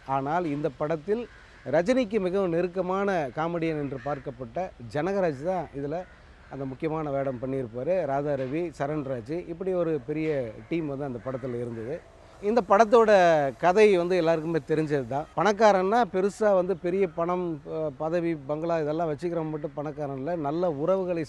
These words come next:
சம்பாதிச்சு வச்சிருக்கவன் தான் பணக்காரன் அப்படிங்கிற கருத்தை வலியுறுத்துகிற ஒரு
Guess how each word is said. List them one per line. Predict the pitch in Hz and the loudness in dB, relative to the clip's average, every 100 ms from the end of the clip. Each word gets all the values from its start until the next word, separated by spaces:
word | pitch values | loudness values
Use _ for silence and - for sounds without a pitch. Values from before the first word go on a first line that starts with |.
| 151 | -6
சம்பாதிச்சு | 151 147 143 | -4 -6 -6
வச்சிருக்கவன் | 135 143 131 127 131 | -8 -8 -8 -8 -8
தான் | 147 131 | -8 -8
பணக்காரன் | 135 123 139 131 120 120 | -8 -8 -6 -6 -8 -10
அப்படிங்கிற | 120 135 143 127 | -8 -6 -6 -6
கருத்தை | 143 151 147 151 113 - - - - | -6 -6 -2 -4 -4 -12 -20 -18 -8
வலியுறுத்துகிற | 139 151 139 123 127 | -4 -2 -4 -6 -8
ஒரு | 123 110 | -8 -8